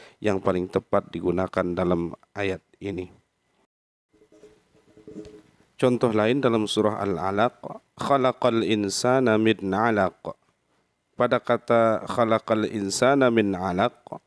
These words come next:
kenapa menggunakan kata al-insan? Padahal manusia dalam bahasa Arab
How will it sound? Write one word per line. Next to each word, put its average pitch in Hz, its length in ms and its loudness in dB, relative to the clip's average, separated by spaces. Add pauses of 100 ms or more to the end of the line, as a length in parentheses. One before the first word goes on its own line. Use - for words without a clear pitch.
kenapa 143 400 0
menggunakan 104 560 2 (160)
kata - 320 -4
al-insan? 104 880 0 (640)
Padahal 101 640 -2
manusia 98 640 0
dalam 110 320 2
bahasa 95 400 -2
Arab 104 240 0